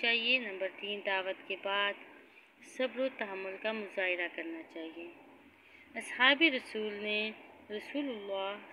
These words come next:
सल्लल्लाहु अलैहि वसल्लम से दावत का तरीका सीखा। आपकी वफ़ात के बाद इन्होंने ये जिम्मेदारी उठाई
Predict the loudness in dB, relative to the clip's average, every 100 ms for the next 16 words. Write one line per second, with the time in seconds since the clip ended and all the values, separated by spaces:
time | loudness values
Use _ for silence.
0 | -8 -4 -2 -2 -2 0 0 -2 0 -2
1 | -2 -4 -6 -8 -8 -8 -8 -4 2 4
2 | 2 -2 -18 -20 0 4 6 4 4 2
3 | 2 -2 -4 0 -2 0 -2 -2 2 6
4 | 6 2 -6 -18 -18 -20 -6 6 6 6
5 | 6 6 6 4 4 4 2 6 8 8
6 | 4 -2 0 2 4 2 2 -2 2 4
7 | 6 6 2 -2 6 8 10 8